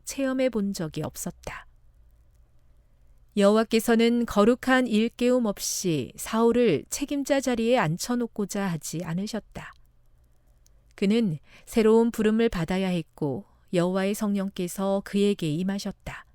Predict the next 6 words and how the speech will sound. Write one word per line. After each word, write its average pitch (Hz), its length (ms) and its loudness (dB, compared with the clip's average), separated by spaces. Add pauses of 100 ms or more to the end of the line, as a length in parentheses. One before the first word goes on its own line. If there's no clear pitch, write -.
(720)
그 226 180 4
결과 185 600 -2 (340)
그는 226 480 4
새로운 294 460 0
사람으로 240 480 0
변했다. 190 600 -6